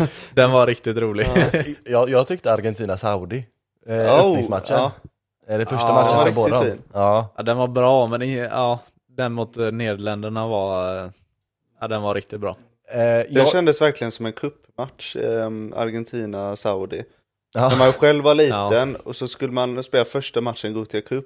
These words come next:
Speaker 2: så här, ja, dåligt väder och allting. Och så lyckas man förlora den.
Speaker 3: <laughs> Ja.
Speaker 2: Då startar man i uppförsbacke.
Speaker 3: Verkligen, verkligen. Men det är ändå, eh, gött att, eller li-, lite poetiskt att Argentina börjar med att förlora mot Saudiarabien,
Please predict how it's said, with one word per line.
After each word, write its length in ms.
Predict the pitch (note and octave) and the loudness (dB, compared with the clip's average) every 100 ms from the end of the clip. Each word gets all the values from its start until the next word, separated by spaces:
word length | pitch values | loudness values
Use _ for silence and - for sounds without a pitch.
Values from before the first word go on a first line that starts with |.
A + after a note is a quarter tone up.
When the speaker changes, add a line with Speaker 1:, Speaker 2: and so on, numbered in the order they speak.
| _ | _
Speaker 2:
så 140 | - | -8
här, 60 | F#2 | -4
ja, 120 | F2 | -4
dåligt 360 | A2 A2+ G#2+ - | -2 -2 -2 -4
väder 200 | G2+ G2+ | -2 -2
och 60 | |
allting. 300 | G2 F#2+ G#2 - _ - | -4 -6 -12 -12 _ -8
Och 80 | B2 | -4
så 100 | B2+ | -4
lyckas 320 | C3 C3 - | -4 -4 -4
man 120 | B2+ | -4
förlora 500 | C#3+ C#3+ A#2+ A2+ C3+ | -2 -2 -2 -2 0
den. 240 | B2 C2+ - | -2 -4 -6
Speaker 3:
<laughs> 40 | |
Ja. 320 | G2 F#2+ F2+ - | -4 -2 -4 -4
Speaker 2:
Då 20 | |
startar 320 | D#3 C3+ A#2+ | 0 0 -2
man 160 | A#2+ A#2+ | -6 -8
i 40 | |
uppförsbacke. 640 | B2+ - G#2 G2 G#2+ B2+ B2 | -10 -12 -10 -10 -8 -10 -8
Speaker 3:
Verkligen, 560 | G#2 G2 F2+ F#2 F#2 F2 | -4 -4 -4 -6 -6 -4
verkligen. 400 | G2 F2+ F#2+ F2+ - | -4 -4 -6 -8 -8
Men 80 | A2 | -2
det 100 | B2+ | 0
är 40 | |
ändå, 300 | E3 D3+ B2 C3+ | 0 -2 -2 0
eh, 600 | C3 C3 B2 - C3 A#2 | 0 -2 -8 -12 -10 -6
gött 240 | D3+ - | -6 -4
att, 220 | C3 C3 | -8 -4
eller 200 | B2 A#2 | -2 0
li-, 140 | A#2 A#2+ | -2 -4
lite 300 | B2+ B2 B2 | -6 -6 -4
poetiskt 380 | C#3+ G#2+ G2+ G2+ | -4 -4 -4 -4
att 120 | G2 | -4
Argentina 520 | G#2 A2 G#2 A2 G2+ | -4 -6 -6 -4 -4
börjar 340 | G2+ A#2+ F#2 | -2 -4 -2
med 100 | A2+ | -4
att 80 | A2+ | -4
förlora 480 | - B2+ C3 F#2+ A2+ | -4 -4 -4 -2 -4
mot 180 | A#2+ - | -4 -2
Saudiarabien, 840 | A#2+ G2 F2 F2 D#2 G2 G#2+ | 0 0 -2 -4 -4 -2 -2